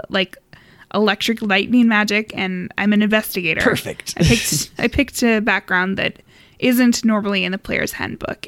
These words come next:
Speaker 1: and so that's been fun to play with.
Speaker 2: Neat. I'm
Speaker 1: Um,
Speaker 2: the devil?
Speaker 1: Yeah.
Speaker 2: I guess.
Speaker 1: And I, <laughs> and our story started, I forgot to mention this earlier, but our story started with, m-, uh, it's me transporting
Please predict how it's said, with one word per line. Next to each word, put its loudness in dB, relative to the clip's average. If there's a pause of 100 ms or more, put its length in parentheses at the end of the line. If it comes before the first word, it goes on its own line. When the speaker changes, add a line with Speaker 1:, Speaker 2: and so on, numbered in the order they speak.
Speaker 1:
and -6
so -6
that's -6
been -6
fun -8
to -8
play -8
with. -10
Speaker 2:
Neat. -4 (180)
I'm 2
Speaker 1:
Um, 2 (120)
Speaker 2:
the -2 (320)
devil? 0 (140)
Speaker 1:
Yeah. 4
Speaker 2:
I 2
guess. 0
Speaker 1:
And 4
I, 4 (160)
<laughs> -20
and 4
our 4
story 4
started, 2
I -2
forgot 2
to -4
mention 0
this -4
earlier, -2
but -2
our 2
story 0
started 0
with, 0
m-, 4 (240)
uh, 0
it's -2
me 6 (300)
transporting 0